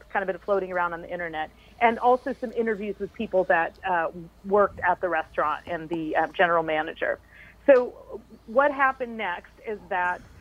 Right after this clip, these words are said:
um, the wife found out, and of course, you know, threw a huge, uh, a huge fit and said that they could no longer be,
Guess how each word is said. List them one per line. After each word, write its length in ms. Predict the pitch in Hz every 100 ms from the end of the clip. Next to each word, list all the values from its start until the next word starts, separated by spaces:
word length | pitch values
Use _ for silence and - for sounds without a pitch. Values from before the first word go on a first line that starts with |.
| - - - 208
um, 500 | 202 185 175 185 196
the 100 | 226
wife 240 | 185 175 -
found 240 | 247 226
out, 260 | 156 170 - - - - - - -
and 300 | 202 175 175
of 180 | 190 -
course, 360 | - 208 233 - - -
you 120 | 233
know, 320 | 202 202 226 - -
threw 240 | 269 254
a 60 | 233
huge, 520 | 226 247 240 233 190 - - -
uh, 460 | 214 202 196 190 185 - -
a 80 | 208
huge 320 | 220 226 - -
fit 260 | 196 220 -
and 240 | 208 202 - - -
said 180 | 196 180
that 140 | 202 196
they 240 | 190 190 - -
could 160 | 220
no 220 | 202 185
longer 520 | 190 180 175 175 180 175
be, 480 | 185 175 170 170